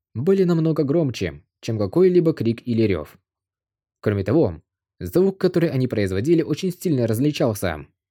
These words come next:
Мечи, используемые скелетами-воинами, разбивали замороженную кожу орков. Звук был весёлым, но в то же время очень тяжёлым. Проклятые орки были замороженными и били руками,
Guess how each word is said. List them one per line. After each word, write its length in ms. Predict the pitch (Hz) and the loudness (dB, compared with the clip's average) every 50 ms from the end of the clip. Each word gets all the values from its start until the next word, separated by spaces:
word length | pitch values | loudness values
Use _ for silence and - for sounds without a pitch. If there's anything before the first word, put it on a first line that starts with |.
| _ _ _ _ _ _ _ _ _ _ - | _ _ _ _ _ _ _ _ _ _ -4
Мечи, 320 | 101 107 104 - 208 214 | -2 -2 0 2 2 0
используемые 640 | 190 - - 190 180 165 156 165 160 156 156 156 147 | 0 0 4 4 4 6 6 4 4 4 4 2 2
скелетами-воинами, 1040 | - - 175 175 147 113 107 104 101 104 165 190 160 120 104 95 90 80 71 80 _ _ _ _ _ _ - | 2 2 2 2 4 2 2 0 2 2 2 2 2 2 0 -4 -6 -6 -8 -12 _ _ _ _ _ _ -8
разбивали 580 | 98 95 101 95 95 98 104 147 185 202 190 | -4 -2 -2 -2 0 0 0 2 4 4 4
замороженную 640 | 170 175 160 156 147 156 151 127 135 139 139 139 127 | 4 4 4 4 4 4 4 2 2 2 2 0 2
кожу 240 | - 151 131 139 175 | 2 2 2 2 2
орков. 460 | 175 180 180 151 107 - 90 82 - _ _ _ _ _ _ _ _ _ _ _ - | 2 2 2 2 0 -2 -4 -6 -6 _ _ _ _ _ _ _ _ _ _ _ -10
Звук 320 | 98 92 85 127 175 196 | -8 -6 -4 -2 -2 0
был 180 | 185 180 175 156 | 2 4 2 4
весёлым, 580 | 156 160 147 - 139 107 95 87 80 78 80 _ _ _ _ _ _ _ _ - | 4 2 0 2 0 0 0 -2 -6 -10 -14 _ _ _ _ _ _ _ _ -8
но 180 | - 110 113 113 | -4 -2 0 0
в 60 | 113 | 0
то 100 | - 110 | 0 0
же 100 | 101 107 | 0 0
время 280 | 120 147 151 123 104 98 | 2 2 0 0 0 -2
очень 260 | - 156 - 180 170 | -4 -4 -2 -2 0
тяжёлым. 580 | 190 196 170 180 147 110 95 85 78 78 - _ _ _ _ _ _ _ _ _ _ _ _ _ _ _ | 0 2 2 4 4 4 2 -2 -6 -10 -14 _ _ _ _ _ _ _ _ _ _ _ _ _ _ _
Проклятые 480 | - 131 123 - 123 120 117 - 120 120 | 0 0 2 4 4 2 4 2 0 2
орки 260 | - 143 120 - 135 | 2 0 -2 0 0
были 220 | 131 123 131 131 127 | 2 4 4 4 4
замороженными 840 | 123 147 160 175 190 180 123 117 107 101 92 90 87 78 76 - _ _ _ _ _ _ - | 4 2 2 2 2 2 2 2 0 -2 -2 -4 -6 -6 -10 -14 _ _ _ _ _ _ -6
и 120 | - 104 | -4 -2
били 220 | 113 160 202 208 202 | 2 2 4 6 6
руками, 600 | 180 170 160 - 117 98 95 90 90 87 78 | 6 6 4 2 -2 -2 -2 -4 -6 -8 -10